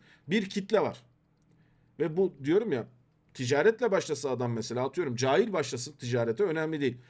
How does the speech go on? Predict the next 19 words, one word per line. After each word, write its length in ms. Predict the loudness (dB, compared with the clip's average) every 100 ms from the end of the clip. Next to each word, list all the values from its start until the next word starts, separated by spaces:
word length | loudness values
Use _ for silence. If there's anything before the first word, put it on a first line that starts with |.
| -20 _
Eğer 300 | -2 0 0
ticaretle 580 | -2 0 4 4 6 2
büyüdüyse 440 | 0 -4 -2 -2
bu 120 | 0 -2
adam, 260 | -2 -6 _ _ _ -8
yolda 560 | 0 4 4 4 2
zaten 580 | 4 2 2 -2 -2 -2
bu 160 | -2 -2
istediği 420 | -6 -2 -2 0
kadar 300 | -2 -2 -4
kalas 380 | 0 2 2 0
olsun 240 | -4 -4
arkadaşlar. 600 | -6 -4 -4 -6 -4 -4
Bu 120 | 0 0
adam 200 | -2 -2
yekpare 480 | -2 -2 -2 0
odun 280 | 2 0 0
olsun 320 | -2 -2 -4
bakın. 240 | -6 -6